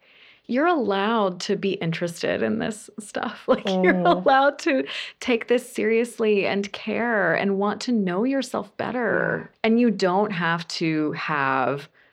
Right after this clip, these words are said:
Speaker 1: some kind of spiritual guru to, like, tell you how to do that. Like, your system is already showing you how.
Speaker 2: Yeah.
Speaker 1: And you can just listen.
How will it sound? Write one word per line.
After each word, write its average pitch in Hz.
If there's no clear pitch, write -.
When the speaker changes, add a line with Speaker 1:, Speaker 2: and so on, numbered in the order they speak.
Speaker 1:
some -
kind 147
of 139
spiritual 147
guru 139
to, 160
like, -
tell 151
you 147
how 165
to -
do 180
that. 165
Like, 170
your 175
system 175
is 165
already 160
showing 233
you 208
how. 196
Speaker 2:
Yeah. 190
Speaker 1:
And 196
you 208
can 214
just 220
listen. 208